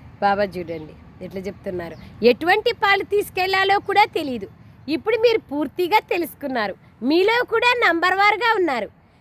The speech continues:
ఎవరికైతే ఈ జ్ఞానం బాగా తెలుసో వారిని సెంటర్ హెడ్గా నియమించడం జరుగుతుంది. అందరూ ఒకేలాగా ఉండరు కదా. చదువు ఒక్కటే,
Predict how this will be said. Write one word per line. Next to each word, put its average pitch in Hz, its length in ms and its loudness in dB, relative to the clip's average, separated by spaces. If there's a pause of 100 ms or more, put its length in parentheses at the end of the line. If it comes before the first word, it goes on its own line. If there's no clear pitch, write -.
(120)
ఎవరికైతే 440 880 2
ఈ - 20 -4
జ్ఞానం 349 600 -2
బాగా 277 340 -2
తెలుసో 240 680 -4 (360)
వారిని 285 340 2
సెంటర్ 269 480 -4
హెడ్గా 311 460 -2
నియమించడం 311 760 0
జరుగుతుంది. 208 580 -6 (360)
అందరూ 392 480 2
ఒకేలాగా 427 580 2
ఉండరు 381 280 0
కదా. 359 280 -2 (440)
చదువు 392 360 2
ఒక్కటే, 403 480 -2